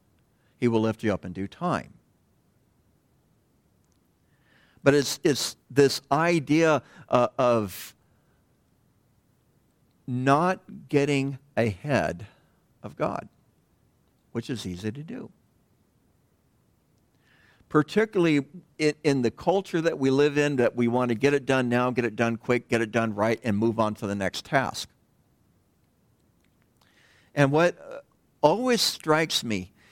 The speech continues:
is that God is never in a hurry. Have you noticed that? He's, I don't think he's really in a hurry.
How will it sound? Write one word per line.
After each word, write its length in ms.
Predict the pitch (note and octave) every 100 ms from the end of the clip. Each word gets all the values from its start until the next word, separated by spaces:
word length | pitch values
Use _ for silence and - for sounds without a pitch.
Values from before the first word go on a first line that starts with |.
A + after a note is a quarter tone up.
| _
is 180 | C3+ B2
that 300 | C3 B2 B2+
God 300 | C#3+ F#3 G#3
is 180 | D#3 B2+
never 340 | C3+ C3+ A#2
in 60 | G#2+
a 80 | F2+
hurry. 420 | F#2+ F#2+ B1+ - _ _ _ _
Have 160 | A#2 C#3+
you 100 | D#3+
noticed 400 | D#3+ E3 E3 -
that? 240 | D#3 F#3 - _ _ _ _ _ _ _ _ _ _ _ _ _ _ _ _
He's, 240 | - C#3+ D3
I 80 | D#3
don't 220 | G#3+ A3
think 160 | G3+ F3
he's 200 | D#3+ C#3
really 300 | D3+ D3+ C3
in 100 | B2+
a 100 | A2+
hurry. 580 | - A2+ F#2 - -